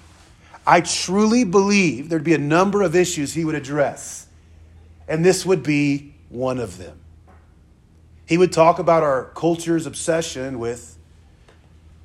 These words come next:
sexual immorality. You know why? Because he talked about it, and Paul talked about it in the New Testament.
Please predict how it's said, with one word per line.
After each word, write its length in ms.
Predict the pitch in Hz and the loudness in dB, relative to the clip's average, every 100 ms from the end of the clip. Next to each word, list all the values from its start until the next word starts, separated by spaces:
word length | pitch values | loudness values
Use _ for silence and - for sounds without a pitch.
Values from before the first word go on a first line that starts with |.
| - - - - - - | -20 -20 -20 -20 -20 -12
sexual 520 | - 147 - 160 156 | -6 -4 -2 -2 0
immorality. 680 | 156 151 185 170 104 87 - - - - - | 2 4 4 2 0 -10 -20 -20 -20 -20 -12
You 80 | 139 | -4
know 120 | 156 | 0
why? 240 | 143 151 185 | 2 4 4
Because 460 | 156 135 120 - - | 0 -6 -8 -14 -20
he 180 | - 170 | -14 -8
talked 320 | 156 127 123 | -2 -2 -2
about 320 | 113 113 117 | -8 -6 -6
it, 100 | 156 - | -8 -14
and 120 | 120 117 | -20 -4
Paul 240 | 156 190 | -2 -2
talked 320 | - 107 110 | -4 -10 -10
about 280 | 110 113 120 | -8 -6 -4
it 160 | 156 - - - - - - | -6 -12 -20 -20 -20 -20 -14
in 120 | 123 | -8
the 80 | 127 | -6
New 180 | 139 156 | -4 -4
Testament. 640 | 156 196 208 - 92 - | -2 -4 -4 -10 -20 -20